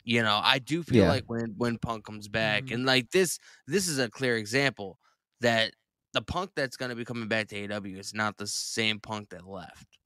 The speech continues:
Speaker 1: You know what I mean? I mean, if you would have told
Speaker 2: Same.
Speaker 1: me,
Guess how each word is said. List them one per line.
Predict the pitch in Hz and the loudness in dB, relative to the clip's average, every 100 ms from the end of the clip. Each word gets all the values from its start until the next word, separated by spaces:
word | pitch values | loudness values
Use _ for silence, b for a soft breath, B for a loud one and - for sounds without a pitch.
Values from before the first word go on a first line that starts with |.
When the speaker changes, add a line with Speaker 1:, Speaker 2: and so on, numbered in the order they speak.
| _ _ - | _ _ -6
Speaker 1:
You | 113 110 | -2 0
know | 107 | 0
what | 107 | -2
I | |
mean? | 107 107 107 | -4 -4 -4
I | 107 | -2
mean, | 120 117 b b b b b - | -2 -4 b b b b b 2
if | 156 147 | 2 4
you | 262 | 2
would | 294 294 | 4 2
have | 196 | 0
told | 170 185 | 2 4
Speaker 2:
Same. | 165 104 101 | 8 8 8
Speaker 1:
me, | 101 | 4